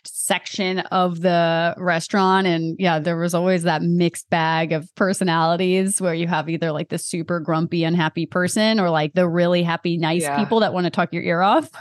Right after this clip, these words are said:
Speaker 1: <laughs>
Speaker 2: Yep, yep. That is probably good training for entrepreneurship, where it's, like, the highs and lows, like, all into one evening. <laughs>
Speaker 1: And being a waitress most of the time is pretty fast paced and you're doing a bunch of different things. So yeah, that's interesting.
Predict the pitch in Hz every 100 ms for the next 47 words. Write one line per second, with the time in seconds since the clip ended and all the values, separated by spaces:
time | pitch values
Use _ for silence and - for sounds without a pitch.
0 | - _ - - _ - _ _ - -
1 | - _ - 190 185 240 - 196 175 185
2 | - _ _ _ 302 302 277 285 285 285
3 | 233 220 196 196 214 170 170 170 165 180
4 | 180 196 156 165 147 190 175 160 170 156
5 | 170 170 170 175 175 160 156 160 170 -
6 | 180 165 170 - 170 165 160 - 175 208
7 | 202 190 151 165 147 123 208 359 - 415
8 | 427 - 233 233 247 240 233 208 196 196
9 | - 208 196 247 240 208 185 208 175 220
10 | 190 - 170 160 160 156 - - 208 202
11 | 190 180 - - 160 165 156 170 156 156
12 | 156 156 160 143 160 143 208 185 180 175
13 | 170 - 151 151 147 143 104 107 165 104
14 | - 92 - 87 73 90